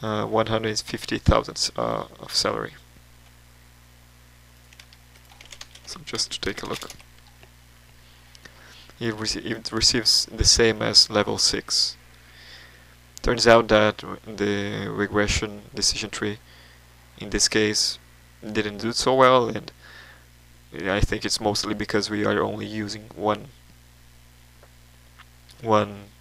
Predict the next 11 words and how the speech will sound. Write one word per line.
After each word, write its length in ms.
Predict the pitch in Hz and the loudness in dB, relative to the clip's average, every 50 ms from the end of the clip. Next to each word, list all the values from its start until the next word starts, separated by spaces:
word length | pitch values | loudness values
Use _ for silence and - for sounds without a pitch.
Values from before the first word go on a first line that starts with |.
| - - | -4 2
parameter, 460 | - 110 107 107 110 - - - - - | 2 4 4 2 0 -6 -8 -8 -10 -6
or 240 | - - 104 - - - - - - - - - - - | -2 0 0 0 -2 -4 -12 -20 -20 -20 -20 -20 -16 -8
I 120 | - 107 | -8 -8
mean 180 | 101 101 101 101 | -6 -6 -6 -2
one 160 | 104 104 101 | -2 -2 -2
feature. 380 | - - 110 104 - - - 113 - - - - - - - - - - - - - - - - - - - - - - - - - - - - - - - - - - - - - - - - - - - - - - - - - - - - - - - - - - - - - - - - - - - - - - | -2 -6 -6 -6 -6 -8 -10 -12 -16 -20 -20 -20 -20 -20 -20 -20 -20 -20 -20 -20 -20 -20 -20 -20 -20 -20 -20 -20 -20 -20 -20 -20 -20 -20 -20 -20 -20 -20 -20 -20 -20 -20 -20 -20 -20 -20 -20 -20 -20 -20 -20 -20 -20 -20 -20 -20 -20 -20 -20 -20 -20 -20 -20 -20 -20 -20 -20 -20 -20 -20 -20 -20 -20 -20 -20 -20 -20 -16
Okay. 340 | - - - - 117 151 160 - - - - - - - - - - - - - - - - - - - - - - - - - - - - - - - - - - - - - - - - - - - - - | -12 -8 -6 -6 -6 -8 -10 -14 -20 -20 -20 -20 -20 -20 -20 -20 -20 -20 -20 -20 -20 -20 -20 -20 -20 -20 -20 -20 -20 -20 -20 -20 -20 -20 -20 -20 -20 -20 -20 -20 -20 -20 -20 -20 -20 -20 -20 -20 -20 -20 -18 -8
Next 460 | 110 110 123 127 - - - - - | 0 2 2 2 2 0 -2 -2 -2
we 80 | - | -6
can, 460 | - - - - 110 107 107 104 104 107 101 104 107 - - - - - - - - - - - - - - - - - - - - - - - - - - - - - - - - - - - - - - - - - - - - - - - - - - - - - | -6 -6 -6 -4 -2 -2 -2 -2 -4 -6 -12 -18 -20 -20 -20 -20 -20 -20 -20 -20 -20 -20 -20 -20 -20 -20 -20 -20 -20 -20 -20 -20 -20 -20 -20 -20 -20 -20 -20 -20 -20 -20 -20 -20 -20 -20 -20 -20 -20 -20 -20 -20 -20 -20 -20 -20 -20 -20 -20 -20 -20 -20 -20 -20 -18 -12
uh, 280 | - 107 104 104 101 101 | -8 -8 -6 -6 -8 -10